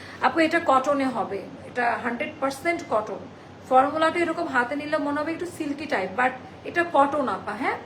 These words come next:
সুতি কাপড়ে, but হাতে নিলে একটু সিল্কি টাইপ মনে হবে। আপনারা পরে ব্যবহার করে বুঝতে পারবেন।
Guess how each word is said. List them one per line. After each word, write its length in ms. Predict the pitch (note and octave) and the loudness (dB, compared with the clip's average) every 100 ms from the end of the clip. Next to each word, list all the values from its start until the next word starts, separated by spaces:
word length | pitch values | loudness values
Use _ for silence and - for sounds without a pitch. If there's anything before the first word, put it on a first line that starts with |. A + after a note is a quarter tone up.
| - - - - | -16 -16 -14 -6
সুতি 240 | E4 F4 | -2 0
কাপড়ে, 380 | E4+ A3+ G3 F3 F3 - - - | 2 2 0 -6 -8 -14 -10 -4
but 140 | A3+ | -2
হাতে 300 | B3+ B3+ D#4+ | 2 2 2
নিলে 200 | E4 F4 | -2 -2
একটু 140 | F4+ F#4 | -4 -6
সিল্কি 320 | D#4+ C#4+ D#4 | -6 -6 0
টাইপ 220 | D#4+ C#4+ | 0 0
মনে 220 | B3 A#3 | -2 -2
হবে। 160 | B3 A3 | 0 0
আপনারা 280 | A3 C4+ C#4+ D4+ | 0 0 -4 -2
পরে 240 | D#4 F4 | 0 2
ব্যবহার 420 | C4+ A3+ B3+ C4 | 4 2 2 0
করে 180 | C4+ C4+ | 2 0
বুঝতে 280 | A3 - G#3 | -2 -6 -4
পারবেন। 340 | G#3 F#3 F#3+ | -2 -2 -4